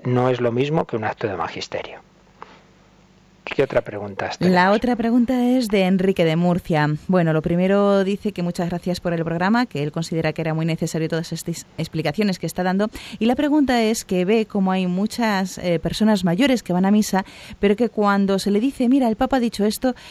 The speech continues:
Speaker 2: ellos dicen, "Pues a mí me da igual lo que diga".
Speaker 1: <laughs>
Speaker 2: Entonces, ¿qué respuesta se le puede dar a todas estas personas?
Speaker 1: Bueno, personas mayores y no mayores, ¿verdad? Muchos, pues, salen por ahí. Pues yo creo que lo que el otro día leí, que lo voy a volver a leer porque me parece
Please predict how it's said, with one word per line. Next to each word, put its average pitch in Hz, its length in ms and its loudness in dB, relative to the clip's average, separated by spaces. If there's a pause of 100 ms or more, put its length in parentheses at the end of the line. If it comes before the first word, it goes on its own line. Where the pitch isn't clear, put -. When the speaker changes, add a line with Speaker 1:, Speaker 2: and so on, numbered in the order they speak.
(120)
Speaker 2:
ellos 202 300 2
dicen, 180 600 2
"Pues 185 160 -2
a 214 60 4
mí 240 80 6
me 240 100 4
da 208 60 2
igual 165 240 2
lo 156 80 -2
que 165 120 -2
diga". 139 280 -2
Speaker 1:
<laughs> - 320 -4
Speaker 2:
Entonces, 180 420 2
¿qué 240 140 4
respuesta 277 480 -2
se 254 120 -2
le 202 100 0
puede 208 180 0
dar 202 140 2
a 185 40 -4
todas 190 240 -2
estas 170 240 -6
personas? 123 560 -6 (1040)
Speaker 1:
Bueno, 135 360 2 (260)
personas 113 340 -4
mayores 117 520 0
y 110 320 -8
no 113 120 -2
mayores, 110 440 -2
¿verdad? 117 260 -2
Muchos, 117 420 -4 (300)
pues, 107 260 -4
salen 120 460 -2
por - 160 -4
ahí. 131 240 0 (220)
Pues 127 180 0
yo 220 340 2
creo 180 280 2
que 170 100 2
lo 127 140 0
que 120 80 -2
el 123 60 2
otro 156 180 0
día 147 160 4
leí, 127 340 0 (140)
que - 120 -10
lo 104 120 -4
voy 120 80 -4
a 120 40 -2
volver 110 220 -2
a 101 80 0
leer 107 220 -2
porque 113 320 -8
me 98 100 -6
parece 107 540 -2